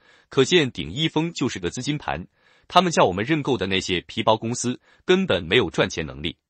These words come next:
王先生告诉记者，鼎益丰业务员李经理亦表示，是马总、马小秋年初的时候卷款想要偷渡出境，给公司造成了一些风波，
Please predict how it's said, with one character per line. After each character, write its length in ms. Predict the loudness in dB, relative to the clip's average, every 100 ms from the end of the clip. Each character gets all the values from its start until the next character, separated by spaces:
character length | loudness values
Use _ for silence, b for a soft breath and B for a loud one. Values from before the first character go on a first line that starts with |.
| _ _ _ _ _
王 160 | 2
先 160 | 6 6
生 160 | 6 4
告 140 | 4
诉 100 | 4
记 160 | -2 -4
者， 240 | -4 -12 _ _ _ _ _ _
鼎 160 | -2
益 120 | 0 2
丰 180 | 2
业 80 | 4
务 140 | 2 2
员 200 | 0 0
李 140 | -2
经 180 | -2 -2
理 100 | -2
亦 140 | -4
表 220 | -4 -4
示， 240 | -4 -6 -6 _
是 200 | -2 0
马 220 | 4 4
总、 180 | 4 0 -12 _
马 160 | 4 4
小 180 | 4 -2
秋 180 | -4
年 220 | -2 0 0
初 160 | -2
的 80 | -4
时 160 | -4 -6
候 220 | -6 -8 b b
卷 220 | 2 2
款 220 | 2 -2
想 160 | -2 -6
要 100 | -8
偷 240 | -4 -4
渡 140 | -4 -6
出 180 | -6
境， 180 | -4 -4 -8 b b b
给 160 | 0
公 180 | 0 -2
司 220 | -2 -4 -2
造 200 | 0 0
成 100 | -2
了 80 | -8
一 80 |
些 160 | -4 -4
风 180 | -4 -6
波， 240 | -4 -4